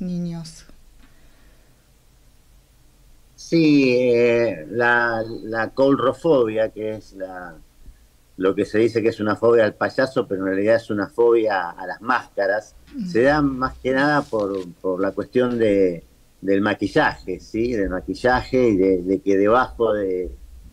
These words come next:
Speaker 2: de eso hay otra cosa. Por ejemplo, las personas que tienen coulrofobia, eh, describen que les impresiona mucho ver, eh, la boca de, de la persona
Speaker 1: Sí.
Speaker 2: debajo de la boca pintada del payaso, ¿sí?
Speaker 1: Ujú,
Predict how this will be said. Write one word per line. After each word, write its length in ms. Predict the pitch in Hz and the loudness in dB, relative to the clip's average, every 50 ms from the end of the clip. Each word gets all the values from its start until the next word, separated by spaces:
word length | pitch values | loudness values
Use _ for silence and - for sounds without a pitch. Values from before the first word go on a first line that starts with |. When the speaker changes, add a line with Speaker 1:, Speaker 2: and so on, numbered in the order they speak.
| - - | -16 -10
Speaker 2:
de 240 | 95 95 110 120 135 | -4 -2 0 0 0
eso 220 | 123 - - 123 | -2 -2 -2 0
hay 120 | 110 113 | 2 2
otra 220 | 117 104 - 92 - | 2 0 -2 -4 -4
cosa. 400 | - 147 127 104 - - 98 90 | 0 0 0 0 -2 -4 -12 -10
Por 160 | - 95 95 | -8 -6 -8
ejemplo, 300 | 95 - 120 120 104 113 | -4 -4 -6 -2 -2 -2
las 100 | 107 92 | -2 -2
personas 380 | - 107 95 - 131 123 110 - | -2 -4 -4 -2 -4 -4 -2 -4
que 100 | 110 - | -4 -4
tienen 260 | 113 113 120 120 110 | -2 -2 -2 -2 0
coulrofobia, 880 | 110 113 113 107 104 113 113 - 135 135 131 131 131 135 139 139 - - - - - - - - - - - | 2 2 2 2 0 -4 -4 0 2 2 2 4 4 2 0 0 -2 -6 -14 -20 -20 -20 -20 -20 -20 -14 -8
eh, 460 | 87 90 92 92 95 92 92 95 95 95 | -4 -2 0 0 0 0 0 -2 0 0
describen 880 | 110 107 - - - - 139 143 143 135 127 117 120 127 131 131 - - - - - - - - | -2 -2 -2 -6 -4 0 2 4 4 4 4 4 2 2 0 -4 -10 -14 -18 -18 -18 -18 -12 -8
que 440 | 101 101 98 98 98 95 95 95 92 | -4 -4 -2 0 0 0 -2 -2 -4
les 460 | 92 98 95 90 95 104 117 - - | -4 -6 -6 -6 -6 -8 -6 -2 -2
impresiona 560 | 113 104 92 104 104 - - 135 131 131 127 | -2 0 0 0 -2 0 2 2 2 4 4
mucho 420 | 135 147 143 127 - - - 107 104 | 4 4 4 4 2 0 0 2 4
ver, 340 | 110 117 113 113 110 110 - - - - - - | 6 6 6 4 2 0 -4 -14 -20 -20 -16 -8
eh, 200 | 92 92 92 92 | -6 -4 -4 -2
la 180 | 92 98 101 104 | -2 0 2 4
boca 600 | 117 127 135 123 - - 107 107 104 104 104 98 - - | 4 4 4 2 0 -2 -4 -2 -2 -4 -6 -8 -14 -16
de, 580 | - 90 90 90 90 90 90 87 85 87 87 82 | -10 -6 -4 -4 -2 -2 -4 -4 -4 -4 -6 -4
de 140 | 80 90 92 | -2 0 0
la 120 | 95 95 | 0 0
persona 600 | - 98 95 - - 127 127 120 123 127 269 269 | 0 0 -2 0 0 0 2 2 2 2 0 0
Speaker 1:
Sí. 160 | 185 175 170 156 - - - | -2 -6 -10 -12 -14 -12 -6
Speaker 2:
debajo 520 | 98 101 104 104 123 - 196 - - 123 | 0 0 2 2 2 0 0 -2 -2 -2
de 80 | 113 104 | 0 0
la 100 | 98 98 | 0 -2
boca 380 | 98 104 117 120 - 120 110 - | -2 0 0 0 0 -2 -8 -6
pintada 540 | 113 101 95 95 90 - 120 117 117 113 104 | -8 -10 -10 -8 -2 0 0 2 2 2 0
del 120 | 98 92 | 0 -2
payaso, 640 | - - 95 - - 175 156 113 - - - 95 87 | -2 -6 -8 -4 -2 -2 -2 -2 -4 -8 -14 -12 -6
¿sí? 320 | 220 208 196 - - 208 | -4 -4 -4 -2 -2 -4
Speaker 1:
Ujú, 100 | - - | -4 -6